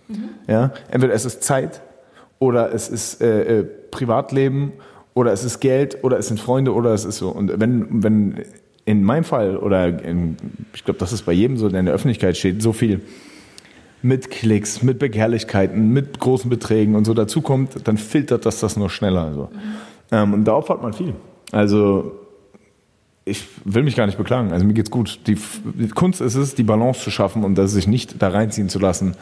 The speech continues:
Speaker 2: und zu sagen, „Ja, scheiß drauf, ich will nur das eine und scheiß dabei auf alles andere.“ Dann bin ich lieber bei dem einen nicht perfekt, aber hab das, was ich will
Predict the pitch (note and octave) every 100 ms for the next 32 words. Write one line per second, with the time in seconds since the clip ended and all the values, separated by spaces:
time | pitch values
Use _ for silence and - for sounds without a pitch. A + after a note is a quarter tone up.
0 | - - - A2 G#2+ G#2 G#2 G2 - A2
1 | G#2+ F#2+ E2 G#2 A2 G2+ F2+ F2 A2+ F#2
2 | - G#2 - F#2+ F#2 F2 G2 F#2+ F#2 D#2+
3 | D#2+ - - - - G2+ C3 C3 - C#3
4 | A#2+ A#2+ F#2+ C#3 C3 A2+ - A2 F3+ -
5 | - - _ _ _ _ _ - B2 A2+
6 | G#2 A#2+ B2 G2+ G2+ F#2+ G2 C3 D#3 -